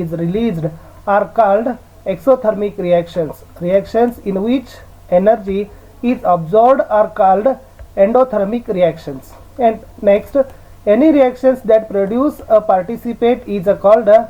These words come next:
precipitations reactions. Then displacement reaction ಬಗ್ಗೆ ನೋಡ್ಕೊಳ್ಬೇಕು. ಓಕೆ,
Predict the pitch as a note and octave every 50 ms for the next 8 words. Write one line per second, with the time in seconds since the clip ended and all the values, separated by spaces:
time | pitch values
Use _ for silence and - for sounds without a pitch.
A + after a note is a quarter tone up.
0 | - - - G#3+ A3 - - C#4+ B3+ - - A#3 G#3+ G3+ - - A3 A3 A3 -
1 | - - F3+ F3+ F#3 F3+ F3 E3+ - - F#3 D#3+ D3+ - - - - - - -
2 | - - - - F3 G#3+ G#3+ G3+ F#3 F#3 E3+ - - G#3+ G#3 G#3 - A3 G#3 G3+
3 | G3+ G3+ G3+ G3+ G3+ - A3 G#3 G3 G3+ G3 G#3 G#3 G#3 G3 G3 G#3 G3+ G3 G3+
4 | G3+ G3+ - A#3 A#3 A3+ - - - G#3 F3+ G3 A#3